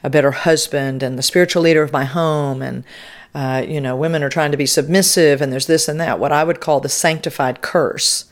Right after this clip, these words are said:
What I would call the sanctified curse.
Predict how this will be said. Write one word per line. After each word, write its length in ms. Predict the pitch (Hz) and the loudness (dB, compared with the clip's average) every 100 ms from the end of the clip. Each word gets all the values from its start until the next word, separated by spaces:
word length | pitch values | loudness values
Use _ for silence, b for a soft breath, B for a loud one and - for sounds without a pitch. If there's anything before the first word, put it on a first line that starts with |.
| b b b b b b b b | b b b b b b b b
What 140 | 165 | 2
I 120 | 165 | 4
would 160 | 170 170 | 2 0
call 240 | 170 151 | 2 2
the 80 | 143 | 2
sanctified 880 | - 165 151 - - 156 139 135 135 - - | 2 2 0 -4 -4 0 0 0 -4 -12 -14
curse. 760 | - - - - - - - | -8 -4 -2 -2 -4 -4 -6